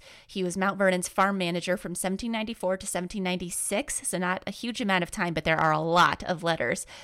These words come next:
between George Washington and Mister Pierce. William Pierce replaced Fanny's husband, George Augustine Washington, in the role of farm manager. So that, I think, is interesting. So here we've got Fanny,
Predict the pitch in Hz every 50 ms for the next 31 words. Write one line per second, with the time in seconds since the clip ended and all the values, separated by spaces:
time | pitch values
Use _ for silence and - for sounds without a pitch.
0 | - - - - - 180 156 147 - 165 143 147 - - 139 127 - - 120 -
1 | - 143 151 165 147 - - - - - - - - 151 120 - - - - -
2 | - - _ _ _ _ - 185 214 214 214 202 196 - - 202 196 196 - -
3 | - - 190 170 170 - - - - 339 330 226 208 247 - - - - - -
4 | - - - 226 240 247 247 233 214 - - 277 254 240 - - 170 170 165 185
5 | - - 190 185 180 170 - 170 170 165 - - - - 160 151 156 165 180 196
6 | 208 - 185 160 - - 156 156 - - - - - - _ - 208 214 196 175
7 | 160 160 156 156 156 - - 156 156 156 165 190 190 180 - - - - - -
8 | - - - - - - - - 196 170 175 - - 247 330 381 339 294 285 269
9 | 240 220 208 - - - 220 208 - - - - - - - - - - - -
10 | - - 247 269 269 262 - - 196 190 - - - - 214 208 196 180 156 147
11 | 147 156